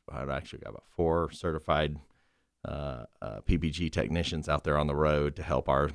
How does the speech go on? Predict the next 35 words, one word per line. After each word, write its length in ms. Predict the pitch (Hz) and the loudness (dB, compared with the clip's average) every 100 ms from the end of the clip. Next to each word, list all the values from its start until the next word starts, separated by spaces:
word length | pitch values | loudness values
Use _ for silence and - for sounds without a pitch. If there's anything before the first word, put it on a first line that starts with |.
| 73 - | -6 -14
uh, 300 | - 64 60 57 | -8 -6 -6 -4
customers 520 | - 76 - 73 71 | 0 2 0 -4 0
out 220 | 71 71 | 0 0
there, 400 | 73 71 71 69 - - | 0 0 0 -4 -10 -10
uh, 200 | 71 65 | -8 -6
with 220 | 69 67 | -8 -8
the 80 | - | -8
different 300 | 71 71 64 | -6 -4 -2
challenges 580 | - 67 69 - 71 69 | 0 0 0 -2 -6 -4
that 160 | 71 | -4
are 80 | 62 | -4
coming 320 | 58 78 69 | -2 -2 0
up, 180 | 65 62 | -2 -4
and 140 | 67 65 | -4 -6
make 140 | 64 | -4
sure 140 | 76 | -4
that 180 | 64 - | -4 -2
they're, 340 | 73 73 76 - - - _ _ | 2 4 4 0 -14 -20 _ _
uh, 180 | - 71 | 0 0
trained. 580 | - - 82 76 76 71 - _ _ _ | 4 6 6 8 6 2 -6 _ _ _
But 140 | - - | 2 6
two, 380 | 160 131 120 95 - - | 8 8 6 2 -10 -6
you 100 | - | 6
know, 80 | 92 | 8
we 100 | 95 | 10
wanna 180 | 98 87 | 8 8
make 120 | 85 | 6
sure 160 | - 90 | 8 6
that 180 | 67 | 6
the 60 | 67 | 4
guy 220 | 82 82 | 8 8
walking 280 | 73 80 92 | 8 6 4
off 120 | 85 | 2
the 80 | 90 | 2
street, 400 | - 123 113 - | 2 2 2 -2